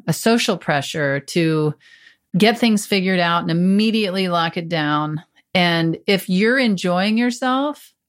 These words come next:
why would you stop until somebody shows a massive red flag,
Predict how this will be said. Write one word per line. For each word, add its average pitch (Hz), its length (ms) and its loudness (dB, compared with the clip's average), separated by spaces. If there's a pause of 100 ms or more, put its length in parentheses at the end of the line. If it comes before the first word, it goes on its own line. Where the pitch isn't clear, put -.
(100)
why 190 320 2
would 247 220 0
you 226 320 2
stop - 760 -4 (280)
until 196 840 0
somebody 196 880 0
shows 190 540 0
a 185 100 0
massive 180 720 0
red 165 260 0
flag, 156 480 0